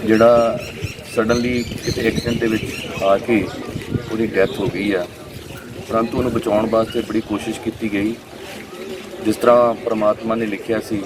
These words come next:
ਉਹਦੇ ਸਵਾਸਾਂ ਦੀ ਪੂਰਤੀ ਖਤਮ ਹੋ ਗਈ ਸੀਗੀ। ਉਹਦੇ ਬਾਵਜੂਦ ਵੀ ਜਿੰਨੇ ਵੀ ਆਸੇ-ਪਾਸੇ ਜਿਹੜੇ ਲਾਗੇ ਬੰਦੇ ਖੜੇ ਸੀ, ਉਹਨਾਂ ਨੇ ਕਾ-, ਕਾ-,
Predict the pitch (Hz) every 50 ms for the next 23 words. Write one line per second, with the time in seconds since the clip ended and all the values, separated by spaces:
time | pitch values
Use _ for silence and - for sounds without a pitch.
0 | 85 - - 101 113 113 104 107 104 101 98 98 - 113 110 107 104 104 - 107
1 | - - 110 107 - - - 101 98 - 117 113 107 101 98 101 101 - - 104
2 | 98 92 87 - - - - - - - - 113 120 127 120 101 101 98 101 110
3 | 110 120 120 117 120 127 123 123 123 - - - - - - - - - 107 110
4 | 110 113 117 120 120 127 127 120 113 110 101 - - - - 107 110 - - 120
5 | 107 - 113 110 - 117 107 110 113 120 123 110 - - - 104 101 98 98 101
6 | 98 107 104 98 101 98 101 101 - 107 104 113 110 - 113 110 110 110 113 -
7 | - - - 101 - 95 95 98